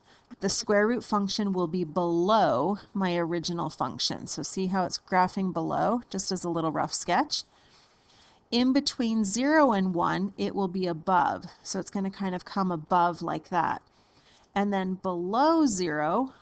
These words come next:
I will have no graph, again, because I can't square root a negative. So just as a rough little sketch there, I can see that that is what my graph would look like. Let me just make that a little bit bigger so you can see the whole thing.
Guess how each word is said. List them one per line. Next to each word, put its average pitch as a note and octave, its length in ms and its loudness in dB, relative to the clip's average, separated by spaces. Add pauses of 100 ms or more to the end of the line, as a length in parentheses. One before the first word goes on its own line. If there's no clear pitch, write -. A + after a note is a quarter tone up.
I F#3 180 4
will G3 160 -2
have F3 400 -2 (140)
no G3 380 0
graph, F3 540 0 (340)
again, F#3 340 -2
because F#3+ 280 -4
I F3+ 100 -2
can't - 440 -4
square F3 320 -4
root E3 320 -4
a F3 60 -4
negative. G#2+ 560 -8 (320)
So B3+ 120 -2
just D4 420 2
as C#4 120 4
a G#3+ 100 2
rough G#3+ 460 2
little A3 200 -4
sketch - 440 -6
there, F3 320 -4 (240)
I F3 140 -4
can F#3 180 -4
see F#3+ 360 -6
that - 200 -6
that F#3 380 4
is F#3 160 -4
what F3+ 200 0
my F3 120 -6
graph D3 420 2 (140)
would - 160 -6
look - 240 -10
like. - 260 -12 (1500)
Let F#3+ 80 -4
me G3 100 -2
just F#3+ 160 -6
make G3 140 -6
that D#3+ 120 -8
a D#3+ 40 -6
little E3+ 180 -6
bit E3 160 -8
bigger E3 260 -6
so - 160 -10
you E3+ 60 -16
can E3+ 120 -12
see - 180 -10
the - 100 -12
whole E3+ 320 -10
thing. - 320 -16